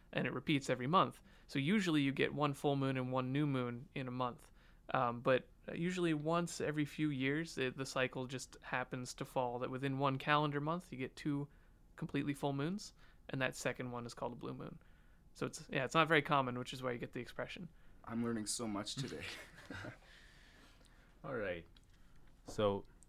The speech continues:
Speaker 4: the next question that I have is, um, what does the moon smell like?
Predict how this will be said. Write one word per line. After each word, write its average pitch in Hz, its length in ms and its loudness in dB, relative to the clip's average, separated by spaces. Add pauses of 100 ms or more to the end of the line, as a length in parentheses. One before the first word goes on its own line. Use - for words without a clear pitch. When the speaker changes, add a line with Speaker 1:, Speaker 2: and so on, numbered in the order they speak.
(240)
Speaker 4:
the 98 80 0
next 156 240 0
question 135 720 0 (160)
that 107 120 -6 (120)
I 101 40 -6
have 98 200 -2 (100)
is, 92 380 0
um, 85 300 -2 (1600)
what 113 140 2
does 170 100 0
the 208 60 6
moon 160 240 6
smell 131 320 2
like? 85 360 0